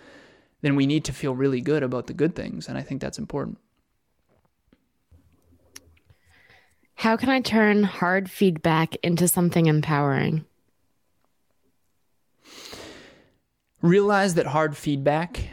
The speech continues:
Speaker 1: i-, is it hard? First, you have to understand the type of feedback. Is it hard feedback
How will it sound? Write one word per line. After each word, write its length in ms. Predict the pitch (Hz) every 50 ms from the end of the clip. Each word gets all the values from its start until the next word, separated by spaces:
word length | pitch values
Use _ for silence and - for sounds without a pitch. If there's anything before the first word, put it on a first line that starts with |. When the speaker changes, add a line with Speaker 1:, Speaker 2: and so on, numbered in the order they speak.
| - -
Speaker 1:
i-, 140 | - 185 - -
is 180 | 208 202 165 180
it 120 | 196 -
hard? 440 | - - 180 185 190 190 175 - -
First, 260 | - 185 180 165 -
you 60 | 185
have 80 | 170 -
to 60 | 156
understand 320 | 147 151 143 - 160 143 139
the 40 | 131
type 180 | - 139 -
of 60 | 131
feedback. 520 | - - 127 - 127 127 - - - - _ _ -
Is 160 | 175 165 143
it 100 | 175 -
hard 360 | - - 180 185 185 175 160
feedback 760 | - - 175 165 156 175 165 156 156 156 151 - - - -